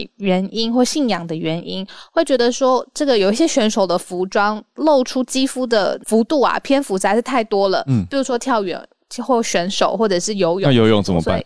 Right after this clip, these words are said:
Speaker 2: 对。
Speaker 1: 他们就打马赛克。
Speaker 2: 啊。
Speaker 1: 但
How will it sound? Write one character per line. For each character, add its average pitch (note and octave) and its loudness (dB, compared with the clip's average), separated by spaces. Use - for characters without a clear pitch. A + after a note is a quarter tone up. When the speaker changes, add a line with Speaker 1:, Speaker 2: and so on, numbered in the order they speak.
Speaker 2:
对。 G2 0
Speaker 1:
他 C#4 -4
们 C4 -2
就 B3+ -2
打 E3+ 0
马 E3+ -4
赛 D#3+ -4
克。 - -4
Speaker 2:
啊。 F3+ 0
Speaker 1:
但 A4 2